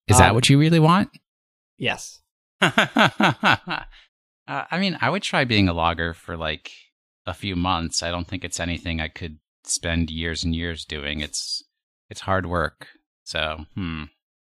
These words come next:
Speaker 2: That's a really cool card. I'll probably post it in Slack for people. My Twitter handle has a really boring, uh, boring history. It's just that there was a collection of music that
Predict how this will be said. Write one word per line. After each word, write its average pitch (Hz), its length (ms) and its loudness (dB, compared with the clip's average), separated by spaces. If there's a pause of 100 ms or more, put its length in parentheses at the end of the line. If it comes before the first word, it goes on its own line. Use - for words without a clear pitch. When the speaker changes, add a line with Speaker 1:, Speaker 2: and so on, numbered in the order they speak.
(300)
Speaker 2:
That's 156 320 4
a 196 60 6
really 160 140 6
cool 117 180 4
card. 107 280 4
I'll 98 80 4
probably 117 240 4
post 110 300 4
it 101 80 -2
in 110 60 -2
Slack 104 320 2
for 107 100 -2
people. 101 400 -4 (720)
My 139 280 6
Twitter 185 280 6
handle 175 260 6
has 160 120 6
a 139 80 8
really 135 220 6
boring, 123 880 4
uh, 120 800 6
boring 120 340 4
history. 117 440 4
It's 107 220 2
just - 440 2
that 120 520 4
there 120 280 4
was 110 460 6
a 104 140 2
collection 123 880 2
of 113 400 4
music 131 500 4 (160)
that 117 340 4